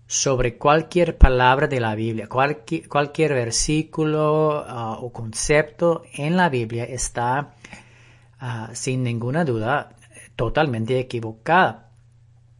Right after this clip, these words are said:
Es una idea, es un concepto adámico, eh, eh, eh, está centrado en el hombre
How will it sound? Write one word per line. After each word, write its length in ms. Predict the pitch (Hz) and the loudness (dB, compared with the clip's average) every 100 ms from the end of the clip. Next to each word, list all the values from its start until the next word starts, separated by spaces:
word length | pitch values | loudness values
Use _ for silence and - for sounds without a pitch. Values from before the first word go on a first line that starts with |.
| - - - | -20 -20 -12
Es 420 | - 139 135 - | -4 -2 -2 -4
una 240 | 139 170 | -2 0
idea, 540 | 190 190 143 123 135 147 | 4 4 4 4 2 2
es 120 | 127 | 0
un 280 | 156 175 180 | -2 0 0
concepto 920 | 175 175 - 131 123 - 147 151 160 - - | 0 0 0 -2 -2 -4 0 2 2 -4 -6
adámico, 800 | 117 110 107 120 139 185 220 220 - - - - - | -2 -2 -2 -4 0 2 2 0 -20 -20 -20 -20 -16
eh, 120 | 143 | -10
eh, 920 | 139 135 127 - - 139 127 123 120 123 | -6 -4 -6 -8 -14 -8 -6 -6 -8 -10
eh, 320 | 135 - - | -14 -14 -16
está 800 | 123 - 139 131 131 127 123 123 - | -14 -6 -2 0 2 2 0 -2 -4
centrado 720 | 151 127 131 127 131 151 147 | -4 -2 0 2 4 4 0
en 60 | |
el 180 | 123 113 | 0 -2
hombre 600 | 110 110 131 165 202 | -2 -2 0 0 0